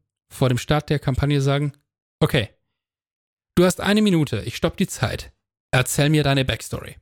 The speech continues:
Und dann kommt halt zum Vorschein, was der Spielerin oder dem Spieler am wichtigsten ist an dieser Backstory. Und das ist halt dann das, wo man sich denken würde, „Okay,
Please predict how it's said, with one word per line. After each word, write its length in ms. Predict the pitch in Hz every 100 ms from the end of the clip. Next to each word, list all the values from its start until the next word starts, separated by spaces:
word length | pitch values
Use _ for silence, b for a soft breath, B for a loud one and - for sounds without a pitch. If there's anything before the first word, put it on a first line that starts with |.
| _ _ _ _ _ _ _ -
Und 240 | 127 -
dann 180 | 143 175
kommt 260 | - 151
halt 120 | - -
zum 140 | 117
Vorschein, 640 | - 135 135 - 104 104
was 520 | 104 123 147 - - _ _ _ _ _ _ _ _ _
der 100 | 117
Spielerin 540 | 104 - 156 151 131 127
oder 160 | 123
dem 100 | 117
Spieler 420 | 107 - 117 104
am 140 | - 98 -
wichtigsten 580 | 143 - - - - -
ist 220 | - -
an 140 | 107
dieser 220 | 110 -
Backstory. 580 | - - - - - - _ _ _ _ _ _ _ _ _ _
Und 220 | 139 113
das 180 | 143 -
ist 160 | 131
halt 160 | 117 110
dann 160 | 113 113
das, 220 | 120 -
wo 60 |
man 120 | 120 120
sich 120 | 117
denken 180 | 123 131
würde, 180 | 123
„Okay, 320 | 123 - 147